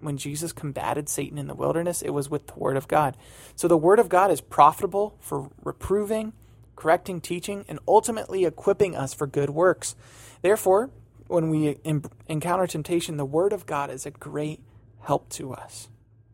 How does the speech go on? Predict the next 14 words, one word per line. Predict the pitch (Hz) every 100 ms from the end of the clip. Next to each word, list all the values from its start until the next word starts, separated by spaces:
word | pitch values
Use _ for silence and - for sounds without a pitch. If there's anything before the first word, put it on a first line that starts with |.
| _ _ _ _
So | - 165
remember | 151 147 151 202 220 233 226 _ -
the | 139
word | 127 147 160
of | 160
God, | - 117 -
the | 139
story | - - 208 226 240 240
of | 208
Scripture | - 185 180 -
that's | 139 - -
centered | 160 180 170
on | 147
Jesus, | 147 151 147 - -